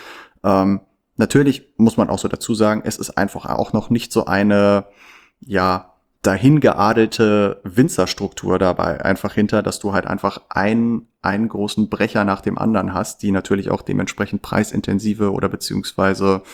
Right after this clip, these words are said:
ja, auch, ähm, renommierte Cuvées beziehungsweise Lagenweine in, äh, in ihrem Portfolio haben, sondern dass du immer noch eine sehr gute Preisstruktur hast, dass du in Sachen Value for Money da wirklich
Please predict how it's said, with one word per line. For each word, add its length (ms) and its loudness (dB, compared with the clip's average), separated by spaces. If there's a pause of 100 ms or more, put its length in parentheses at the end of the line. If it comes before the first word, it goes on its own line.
(420)
ja, 440 -2 (360)
auch, 460 -2
ähm, 560 0 (520)
renommierte 680 2
Cuvées 560 0
beziehungsweise 640 -2
Lagenweine 720 -2
in, 320 -8
äh, 320 -4
in 120 0
ihrem 200 -2
Portfolio 560 0
haben, 280 -4
sondern 280 -4
dass 140 -10
du 80 -8
immer 240 -2
noch 200 -6
eine 140 -4
sehr 540 -2 (320)
gute 240 -8
Preisstruktur 840 -2
hast, 360 -8
dass 160 -6
du 120 -8
in 160 -2
Sachen 300 -4
Value 300 0
for 180 -8
Money 300 -2
da 160 -6
wirklich 420 -10